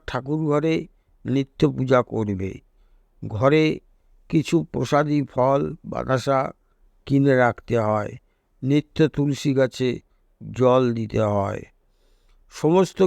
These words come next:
গীতা মুখস্থ রাখার দরকার নেই, দুটো একটা শ্লোক মুখস্থ রাখবে ও মাঝে মাঝে উচ্চারণ করবে। প্রাতঃভ্রমণ করলে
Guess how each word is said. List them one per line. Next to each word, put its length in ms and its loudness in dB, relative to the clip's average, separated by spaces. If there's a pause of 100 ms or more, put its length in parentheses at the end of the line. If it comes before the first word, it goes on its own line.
গীতা 240 2
মুখস্থ 500 0
রাখার 420 2
দরকার 460 0
নেই, 420 -2 (640)
দুটো 280 2
একটা 360 2
শ্লোক 340 -2
মুখস্থ 480 -6
রাখবে 580 0 (420)
ও 160 -2
মাঝে 300 2
মাঝে 260 2
উচ্চারণ 720 -2
করবে। 560 -8 (680)
প্রাতঃভ্রমণ 880 2
করলে 640 0